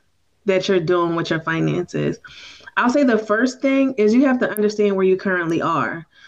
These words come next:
So for me, what that looks like is writing out all of the balances in my checking and savings accounts.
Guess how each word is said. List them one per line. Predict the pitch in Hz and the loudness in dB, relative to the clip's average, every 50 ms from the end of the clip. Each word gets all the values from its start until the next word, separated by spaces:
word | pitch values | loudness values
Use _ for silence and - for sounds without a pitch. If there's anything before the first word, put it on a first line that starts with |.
| - _ _ | -20 _ _
So | - 220 220 | 0 0 2
for | 220 220 208 | 2 2 2
me, | 202 226 262 277 277 247 | 4 4 4 6 6 6
what | 214 214 214 | 4 4 2
that | 254 262 247 | 2 0 2
looks | 226 220 214 214 - | 0 0 -2 0 -2
like | 214 202 196 190 190 190 190 - - | -2 0 0 0 0 -2 -2 0 0
is | 202 190 170 | 0 0 0
writing | 170 190 196 208 208 208 202 196 | -2 -2 0 2 2 2 2 2
out | 196 196 190 - - | 2 0 0 0 0
all | 185 202 214 | 0 0 0
of | 214 214 | 2 2
the | 220 202 | 0 0
balances | 170 185 185 190 196 202 202 190 190 - 175 170 165 165 180 - - _ _ _ _ _ | 0 0 0 0 0 0 0 -2 -2 -2 -2 -2 0 -2 -4 -6 -8 _ _ _ _ _
in | 202 190 | -2 -2
my | 190 190 190 | 0 0 -2
checking | 190 - 202 202 - 214 214 208 | -2 -2 -2 -2 0 2 2 2
and | 208 202 | 2 2
savings | 208 202 196 196 202 208 208 | 2 2 2 4 4 4 2
accounts. | 214 214 233 233 233 254 277 277 262 - - - | 2 0 0 0 0 0 -2 -2 -4 -8 -16 -20